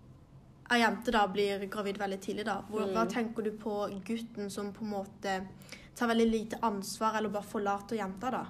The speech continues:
Speaker 2: Ja, jeg synes det er ganske sånn, først og fremst så må jo jenta ta,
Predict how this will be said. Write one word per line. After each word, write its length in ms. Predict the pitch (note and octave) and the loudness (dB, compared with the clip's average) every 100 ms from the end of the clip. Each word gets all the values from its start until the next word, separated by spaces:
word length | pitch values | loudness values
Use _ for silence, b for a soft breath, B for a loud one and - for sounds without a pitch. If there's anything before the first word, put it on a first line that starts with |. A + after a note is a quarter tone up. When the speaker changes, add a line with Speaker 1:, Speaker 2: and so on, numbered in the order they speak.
| - F#3 | -2 4
Speaker 2:
Ja, 280 | F3+ F3 F#3 B B B B B | 4 4 -2 B B B B B
jeg 120 | F#3 F#3+ | -4 0
synes 680 | G#3 G3+ G#3 - - - - | 2 4 2 -2 -6 -10 -10
det 100 | F3+ | 2
er 140 | F#3 F#3 | 4 6
ganske 720 | F#3+ F3+ - G3 G3 F3+ F3 - B B B B B | 4 2 0 6 10 10 8 2 B B B B B
sånn, 380 | - G3+ F#3 F3+ | 2 6 6 4
først 360 | - G3+ G3+ G3+ | 2 2 2 -6
og 60 | |
fremst 360 | G3 G3+ F#3 F#3 | 0 2 2 0
så 80 | F#3 | 0
må 160 | F3 E3+ | 2 4
jo 100 | E3+ | 6
jenta 460 | E3 D#3+ - F#3 F#3+ | 4 0 4 4 4
ta, 380 | F#3 D#3+ D#3+ | 4 4 4